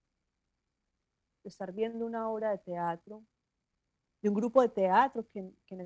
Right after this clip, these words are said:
en su momento, en su momento, ese grupo de teatro, los actores visitaron mi casa. Mis padres no eran artistas, o sea, mi ma-, no, perdón, un momento, no ejercían profesión de artista, ¿cierto? Creo que algo de, en el alma lo tendrían. Mi,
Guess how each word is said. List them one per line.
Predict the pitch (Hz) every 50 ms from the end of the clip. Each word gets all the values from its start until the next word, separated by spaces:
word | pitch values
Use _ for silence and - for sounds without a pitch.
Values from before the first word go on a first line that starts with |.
| 175 190 -
en | 196 180
su | - 190
momento, | 185 180 185 185 180 185 - - 214 220 220 220 220 220 220 220 226 226 - _ _ _ _
en | 202
su | - 196
momento, | 196 190 185 185 185 185 - 208 208 226 226 226 226 226 220 220 220 _ _ _ _ _ _ _ _ _ _ _
ese | - 196 196 202
grupo | 220 233 - 240
de | 226
teatro, | - 202 180 180 180 - 220
los | 220 202
actores | 208 190 - 196 190 196 202
visitaron | 202 214 196 - - 180 175 190 214
mi | 208 202
casa. | - 190 180 185 185 220 202 214 - _ _ _ _ _ _ - - - _ -
Mis | 214 202 190 -
padres | - 208 202 202 214 220 226 233
no | 226 226 214 214
eran | 214 208 208 208
artistas, | 185 185 - 190 185 180 - - 226 220 220 - _ -
o | 151
sea, | - 233 233
mi | 220 208 196
ma-, | 196 - _
no, | - 202 170 147 - _
perdón, | - 165 156 156 147 156 - _ _ -
un | 185
momento, | 185 180 165 165 - 160 _ _ _ _ _ _ _ _ _
no | - 214
ejercían | 214 208 233 233 226 - 302 277 269 247 226 214 214 220 _
profesión | - 214 196 214 202 190 220 190 190
de | 208
artista, | 226 - - 262 233 214 - - - 180 185
¿cierto? | - 247 226 226 - - 208 208 202 _ _
Creo | - 208 202 202 202
que | - 262 262 233 208 196 185 156 _ _ _ _ _ _ _
algo | - - 208 214 220 233 240 - - - -
de, | 202 202 190 - -
en | 214 202
el | 196 190
alma | 196 190 190 190 202 220
lo | 226 233 220
tendrían. | 214 196 190 175 180 185 196 214
Mi, | 214 214 208 208